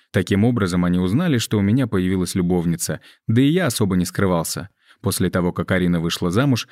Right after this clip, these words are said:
девчонки успокоились, и мы даже вернулись к нашим тёплым отношениям,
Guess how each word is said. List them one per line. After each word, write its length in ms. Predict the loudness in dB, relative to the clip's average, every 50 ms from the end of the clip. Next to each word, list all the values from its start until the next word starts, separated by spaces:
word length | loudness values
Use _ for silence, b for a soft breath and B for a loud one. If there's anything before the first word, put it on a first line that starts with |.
| b b b
девчонки 440 | -4 -2 0 0 0 0 2 0
успокоились, 720 | 0 -2 0 -2 -4 -2 0 0 0 0 0 0 -2 0 0
и 20 |
мы 120 | 2 2 2
даже 220 | 0 0 0 0
вернулись 480 | 0 0 0 0 2 2 0 0 -2 -4
к 80 | -4
нашим 360 | -4 -4 -4 -2 -4 -4 -4
тёплым 400 | 0 0 0 0 0 -2 -4 -4
отношениям, 600 | -4 -4 -4 -4 -2 0 0 2 2 2 0 -2